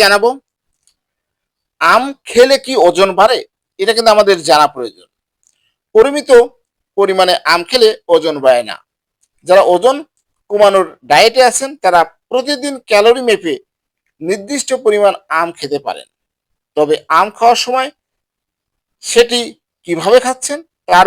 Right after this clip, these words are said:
উপরও ক্যালোরি পরিমাণ নির্ভর করে। আপনি যদি কোনো চিনিযুক্ত আমের জুস খান বা অন্যান্য আম খেতে চান, ক্যালোরি পরিমাণ অনেক বেড়ে যাবে, ফলে ওজন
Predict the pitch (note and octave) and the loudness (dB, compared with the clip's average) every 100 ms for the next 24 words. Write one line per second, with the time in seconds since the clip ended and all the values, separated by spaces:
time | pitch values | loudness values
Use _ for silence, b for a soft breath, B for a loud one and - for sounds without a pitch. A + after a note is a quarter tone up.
0 | G#3+ C4+ B3 G#3+ _ _ - F#3+ G#3 A#3+ | 2 0 0 -2 _ _ -2 0 2 0
1 | A3 G3+ G3+ F#3 E3 E3 C#3 B2+ G2+ _ | 0 0 2 -2 -4 -4 -6 -6 -14 _
2 | _ _ _ _ _ E3+ F3 A#3 A3+ A3+ | _ _ _ _ _ -6 -4 0 0 0
3 | A3+ A3+ A#3 G3 _ _ _ - D4 C#4+ | -2 0 0 -2 _ _ _ -8 -4 -2
4 | G#3 - - A2+ - _ _ _ _ _ | -4 -10 -14 -14 -14 _ _ _ _ _
5 | _ _ _ _ _ _ E3 F3 E3+ C3+ | _ _ _ _ _ _ -2 0 0 0
6 | E3+ A3+ - - - F#3 F#3+ G#3 - _ | -4 -4 -8 -16 -6 -2 -2 -4 -20 _
7 | - D#3 D#3 E3+ E3+ E3+ E3 - _ _ | 0 2 2 -2 -2 -2 -4 -8 _ _
8 | _ _ _ _ _ _ _ D#3 D#3 D#3 | _ _ _ _ _ _ _ -2 -2 -2
9 | B2 _ _ _ _ F#3+ A#3 B3 C#4 C#4+ | -10 _ _ _ _ -2 -2 0 -2 -2
10 | C#4+ _ - A3 C4 B3 C4 C4 C4 C4 | -14 _ -2 2 4 2 -2 0 0 0
11 | C#4+ _ _ - F#3+ E3+ C#3 _ E3+ E3+ | -8 _ _ -4 -2 -2 -8 _ 0 0
12 | C3 - D#2+ _ _ G3+ D4 B3+ B3 _ | 0 -6 -8 _ _ 2 6 6 2 _
13 | _ _ _ _ _ - F3+ E3+ B3 | _ _ _ _ _ 0 2 2 0